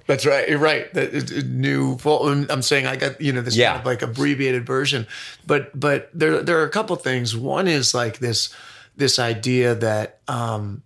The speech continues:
Speaker 1: that, that recurs on this podcast, which is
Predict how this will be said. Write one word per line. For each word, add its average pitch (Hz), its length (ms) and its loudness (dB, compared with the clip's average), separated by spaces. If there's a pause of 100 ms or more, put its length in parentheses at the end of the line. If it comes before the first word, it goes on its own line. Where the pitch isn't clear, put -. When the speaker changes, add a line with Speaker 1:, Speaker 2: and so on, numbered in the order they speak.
Speaker 1:
that, 120 280 -2
that 139 240 -4
recurs 123 680 0
on 113 240 -2
this 135 180 0
podcast, 113 640 -4
which 120 240 -2
is 113 260 2